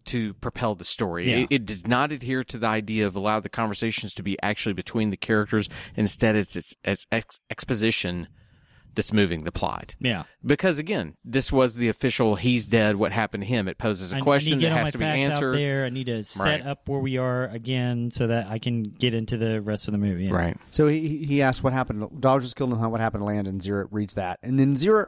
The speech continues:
Speaker 3: in earnest says, "I don't know."
Speaker 2: Right.
Speaker 3: Like,
Speaker 2: Yeah.
Speaker 3: so w-, how did Zero get a hold of this particular human to study?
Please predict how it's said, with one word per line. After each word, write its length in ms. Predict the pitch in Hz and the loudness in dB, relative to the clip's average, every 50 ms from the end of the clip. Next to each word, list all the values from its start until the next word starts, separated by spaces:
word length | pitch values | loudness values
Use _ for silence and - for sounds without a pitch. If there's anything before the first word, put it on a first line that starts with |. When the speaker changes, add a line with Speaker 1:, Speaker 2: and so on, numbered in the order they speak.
| - | -2
Speaker 3:
in 140 | - 151 160 - | -4 -4 -4 -2
earnest 420 | - 143 170 208 196 131 110 - | 0 0 2 4 2 2 2 2
says, 180 | - 135 - - _ _ _ _ - | 0 0 0 -2 _ _ _ _ 0
"I 140 | 147 190 - | 2 4 4
don't 240 | 156 226 175 151 | 4 2 2 4
know." 460 | 139 147 185 233 214 131 87 67 52 - | 2 4 4 4 2 0 -2 -4 -8 -12
Speaker 2:
Right. 120 | _ - 120 | _ -2 2
Speaker 3:
Like, 80 | - 160 | 4 4
Speaker 2:
Yeah. 160 | 151 120 90 - - _ _ _ _ _ | 4 2 0 -6 -16 _ _ _ _ _
Speaker 3:
so 240 | - - 208 214 185 | 0 4 4 4 4
w-, 280 | - - 196 180 170 - - _ _ _ _ _ _ _ _ _ _ _ _ _ - - | 4 -2 -14 -18 -18 -18 -20 _ _ _ _ _ _ _ _ _ _ _ _ _ -10 -8
how 260 | - - 190 220 247 | -4 2 2 4 4
did 140 | 233 220 151 | 4 2 0
Zero 480 | 127 156 180 208 220 220 226 220 - - _ _ | -2 -2 0 2 4 4 4 2 0 -4 _ _
get 120 | - 190 202 | -2 0 0
a 40 | 175 | 0
hold 380 | - - - 190 196 208 196 180 | -4 -4 0 4 4 6 6 6
of 260 | 170 170 170 147 135 | 6 6 4 2 0
this 140 | 139 147 - | 0 0 0
particular 880 | - - 156 - - 156 143 - 165 151 139 131 123 120 120 117 - _ _ _ _ _ _ _ _ _ _ _ _ _ _ _ _ _ _ _ | -2 -6 -4 -4 -4 -4 -4 -4 -2 0 2 2 4 2 2 0 -4 _ _ _ _ _ _ _ _ _ _ _ _ _ _ _ _ _ _ _
human 600 | _ - - - 160 151 135 117 113 110 110 110 101 - _ _ _ _ _ _ | _ -4 2 4 4 4 4 2 0 -2 -4 -6 -10 -16 _ _ _ _ _ _
to 80 | - 117 | -6 -2
study? 560 | 110 - - 151 131 120 101 98 92 113 120 | 0 2 4 4 4 4 2 -2 -8 -12 -18